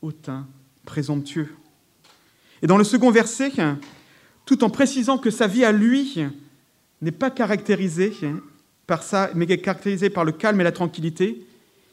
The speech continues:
il utilise une image pour que nous comprenions le processus qui l'a conduit à ce calme et à cette tranquillité.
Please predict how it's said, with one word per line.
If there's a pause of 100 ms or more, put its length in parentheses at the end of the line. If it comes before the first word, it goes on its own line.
il
utilise
une
image (680)
pour
que
nous
comprenions
le
processus
qui
l'a
conduit (460)
à
ce
calme (480)
et
à
cette
tranquillité.